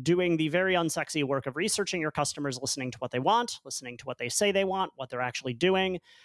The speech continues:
and improving your store slowly but surely over time. Uh, we've been doing a lot of really great work to shift cultures inside of organizations to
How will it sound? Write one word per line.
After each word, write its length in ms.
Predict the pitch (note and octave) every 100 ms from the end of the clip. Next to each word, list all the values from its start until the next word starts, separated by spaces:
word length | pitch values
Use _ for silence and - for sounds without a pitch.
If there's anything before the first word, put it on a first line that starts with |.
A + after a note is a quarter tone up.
| - E3
and 420 | C#3 C#3+ C#3+ C3+ _ _ _ _ _ C#3
improving 420 | C#3 D3+ D#3 E3+
your 80 | E3
store 360 | - C4 E3 -
slowly 460 | - C#3 D3 D3 C#3+
but 120 | -
surely 360 | D3+ D3+ C#3+
over 160 | B2+ A#2+
time. 400 | C#3 C3 A#2 A2+ _ - - - -
Uh, 460 | C#3 C3+ B2+ B2 B2+
we've 180 | C3 B2 A#2+
been 180 | D#3 C3+
doing 240 | B2+ C#3 C3
a 60 |
lot 240 | B2+ C#3 D3
of 80 |
really 160 | D3 D3
great 240 | C3+ C#3
work 280 | C#3+ D3 C#3+ -
to 500 | - D#3 C3+ C3 B2
shift 320 | - C#3+ -
cultures 500 | E3+ D#3+ F3 D3+ C#3
inside 280 | C3+ C#3 B2
of 60 |
organizations 1080 | C3 C3 B2+ C#3+ D3+ D3 D3+ C#3+ C#3+ - -
to 480 | - E3+ C3+ B2+